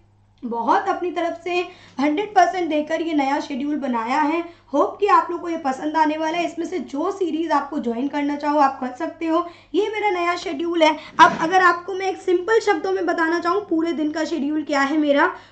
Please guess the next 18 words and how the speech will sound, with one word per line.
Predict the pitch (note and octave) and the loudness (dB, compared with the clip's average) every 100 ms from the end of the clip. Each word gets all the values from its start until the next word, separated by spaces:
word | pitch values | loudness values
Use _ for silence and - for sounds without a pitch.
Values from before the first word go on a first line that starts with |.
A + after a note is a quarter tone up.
| - | -2
तो | C#4+ | -2
पूरे | F4 F#4+ G#4+ | 2 2 4
दिन | G4+ C#4+ | 2 0
का | C#4+ D4 D4 | 2 4 4
मैं | D4 B3+ | 2 0
आपको | B3 C#4+ | 0 -2
बता | B3+ B3+ B3 | -2 0 2
देती | C#4 D#4 | 0 0
हूँ। | D#4 A4 | 2 2
सुबह | G#4 E4+ F4+ G4 | -2 -2 2 2
मिलेंगे | F#4 E4+ F4 F4 | 2 0 -2 -2
हम | E4+ | -2
लोग | F4 E4+ | -2 0
आठ | D4+ E4 | 2 2
बजे | C#4+ E4 E4+ | 0 -2 -2
banking | D4 C4 B3 B3+ A#3 | 0 0 0 0 0
डीजी | B3+ C4+ F4 | 2 2 2
पर, | D#4+ | 2